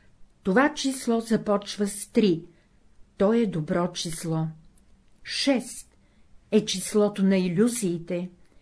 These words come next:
при него ти се колебаеш. Три, шест, едно показва какво е минало през душата, докато се е дошло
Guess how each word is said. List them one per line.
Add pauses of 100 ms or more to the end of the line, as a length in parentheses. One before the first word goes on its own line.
(400)
при
него
ти
се
колебаеш. (680)
Три, (420)
шест, (400)
едно (460)
показва (640)
какво
е
минало (840)
през
душата, (440)
докато
се
е
дошло